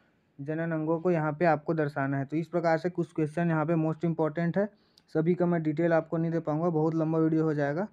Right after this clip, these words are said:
तो इस पीडीएफ़ को आप डाउनलोड करना चाहते हैं तो आप इसको डिस्क्रिप्शन में आपको लिंक मिल जाएगा, वहाँ से आप सीधे इसको डाउनलोड करके अपने ड्राइव में सेव कर सकते हैं।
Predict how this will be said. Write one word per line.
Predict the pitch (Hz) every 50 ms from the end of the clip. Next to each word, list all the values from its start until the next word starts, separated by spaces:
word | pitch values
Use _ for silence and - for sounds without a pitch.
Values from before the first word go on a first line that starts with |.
| - _ _ _ _ _ -
तो | 185
इस | 196 180 -
पीडीएफ़ | - 170 160 170 185 180
को | 185 -
आप | 175 170 165 165
डाउनलोड | 160 151 151 156 170 180 180 175
करना | 175 170 170 170
चाहते | 165 165 147 143 143 143 160
हैं | 175 180 175
तो | 175 160
आप | 156 147 151 151 _ _ _ _ _ _ _ _ _ -
इसको | 143 143 147 - - 175 190 202 - _ _ _ _ _ -
डिस्क्रिप्शन | 151 147 - - 156 147 147 - 185 180
में | 180 180 170
आपको | 160 165 - 170
लिंक | 165 165 170 180 170 170
मिल | 180 165 160
जाएगा, | 160 160 165 180 175
वहाँ | 160 147 156 160
से | 160 - 165
आप | 156
सीधे | 151 - 156 147 160 170
इसको | 165 160 - - 170
डाउनलोड | 156 156 151 151 160 170 165
करके | - 160 156 147 151
अपने | 151 147 170 170 160
ड्राइव | 147 147 147 151 160
में | 165 170
सेव | 160 - 160 160 160
कर | - 170
सकते | 165 - 170 - - - 180
हैं। | 190 214 220